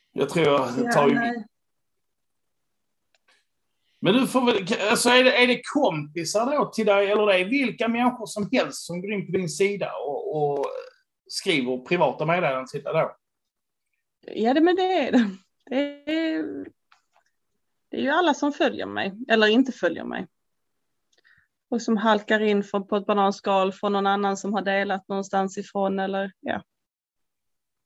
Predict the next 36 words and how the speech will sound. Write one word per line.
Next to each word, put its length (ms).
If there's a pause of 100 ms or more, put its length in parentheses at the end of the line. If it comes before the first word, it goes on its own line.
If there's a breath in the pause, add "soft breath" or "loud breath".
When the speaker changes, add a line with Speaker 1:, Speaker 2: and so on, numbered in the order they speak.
(220)
Speaker 1:
Så 100
då, 360 (240)
jaha. 460 (420 loud breath)
Det 140
är 60
ändå 140
ett 120
Speaker 2:
Så 60
det 60
är 40
Speaker 1:
märkligt 200
Speaker 2:
ju 60
inte 240
Speaker 1:
beteende. 300
Vi, 200
vi 140
säger, 320
vi 120
tycker 200
du 100
gör 140
fina 360
grejer, 560
men 100
du 200
får, 240 (300)
det 120
där 220
stämmer 460
inte. 220
Jag 180
tycker 220
det 120
är 80
konstigt. 600
Eh, 280